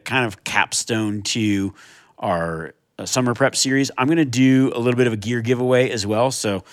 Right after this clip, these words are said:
I've been very fortunate to get some awesome stuff, and I might as well,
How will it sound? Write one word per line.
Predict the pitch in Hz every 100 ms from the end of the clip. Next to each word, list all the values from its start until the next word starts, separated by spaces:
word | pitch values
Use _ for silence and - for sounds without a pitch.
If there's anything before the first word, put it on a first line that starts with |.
| - - -
I've | 92 92
been | 107
very | 101 107
fortunate | 98 107 101 110 107 -
to |
get | 98 104
some | 101 -
awesome | 95 95 - 107
stuff, | - 117 123 143 -
and | 110
I |
might | 104 107
as | 107
well, | 110 110 101